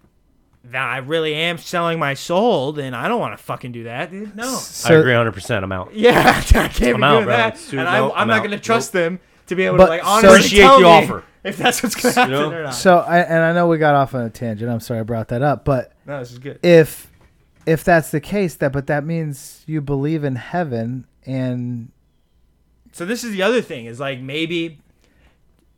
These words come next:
Speaker 1: even if they, if they came up to you and you're like, "Yes, you're joining the Illuminati, and yes, we are Satanists, and you're gonna sell your soul to the devil." Just 'cause they believe that, does that make it real? I mean, obviously, if they believe it, I would expect them to have, like,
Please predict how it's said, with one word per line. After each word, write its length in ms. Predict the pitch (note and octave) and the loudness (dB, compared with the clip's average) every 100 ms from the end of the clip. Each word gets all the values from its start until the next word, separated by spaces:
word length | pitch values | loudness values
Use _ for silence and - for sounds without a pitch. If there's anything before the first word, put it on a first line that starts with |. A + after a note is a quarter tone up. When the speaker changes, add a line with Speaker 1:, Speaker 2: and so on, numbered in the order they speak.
| _ _ _ _ | _ _ _ _
Speaker 1:
even 280 | F#3+ B3 G#3+ | -10 -6 -6
if 160 | F#3 | -6
they, 260 | G3 G#3 G3 | -4 -4 -4
if 140 | D#3 C3+ | -8 -8
they 300 | F#3 G#3 G#3 | -4 -2 -4
came 220 | G3+ F3+ | -4 -2
up 160 | E3+ | -2
to 100 | - | -4
you 160 | C#3+ C#3 | -4 -4
and 100 | C#3 | -4
you're 120 | B2+ | -6
like, 180 | B2+ A2+ | -6 -6
"Yes, 380 | A#2+ A#2 F#2+ - | -8 -12 -12 -18
you're 120 | C3+ | -12
joining 280 | B2+ D3 D3+ | -8 -6 -6
the 100 | C#3+ | -6
Illuminati, 600 | C#3 C#3 C#3+ C#3+ D3 C#3+ | -8 -8 -8 -6 -6 -8
and 80 | B2 | -10
yes, 240 | B2 A2+ - | -12 -12 -16
we 140 | B2+ | -14
are 160 | B2 B2 | -12 -14
Satanists, 560 | - C3 C3 C#3 C3 | -14 -16 -16 -18 -18
and 100 | B2+ | -18
you're 80 | A#2+ | -16
gonna 140 | A#2 | -16
sell 240 | A2+ C3+ B2+ | -18 -16 -14
your 80 | A#2+ | -16
soul 240 | - A#2 | -16 -18
to 100 | A2 | -18
the 120 | G#2+ | -18
devil." 340 | G#2 G#2+ G2+ _ _ _ _ _ _ _ _ _ _ _ _ | -18 -18 -20 _ _ _ _ _ _ _ _ _ _ _ _
Just 200 | - E3 | -18 -16
'cause 140 | - F3 | -12 -8
they 160 | D#3+ | -6
believe 460 | C#3+ C3 A#2 E3 A3+ | -6 -8 -8 -8 -6
that, 280 | A#3 A#3 A3 | -4 -4 -6
does 120 | C3+ | -12
that 160 | A#2 A2+ | -14 -14
make 200 | A2+ A#2+ | -16 -16
it 60 | A2 | -18
real? 440 | A#2+ E3 G3 G3 G3 | -10 -6 -4 -4 -2
I 80 | F#3+ | -4
mean, 180 | D3 C3 | -6 -8
obviously, 400 | B2+ C#3+ C3 D3+ | -6 -8 -10 -12
if 80 | C3 | -12
they 120 | C3 | -12
believe 380 | C3 C3+ D#3+ E3 | -12 -10 -6 -4
it, 140 | E3 | -4
I 100 | C3+ | -4
would 80 | B2 | -8
expect 340 | A#2 - D3 C#3+ | -10 -10 -12 -10
them 140 | C#3 | -12
to 100 | C3 | -10
have, 300 | B2+ B2+ B2 | -8 -8 -8
like, 340 | B2 A#2 A2+ | -10 -12 -14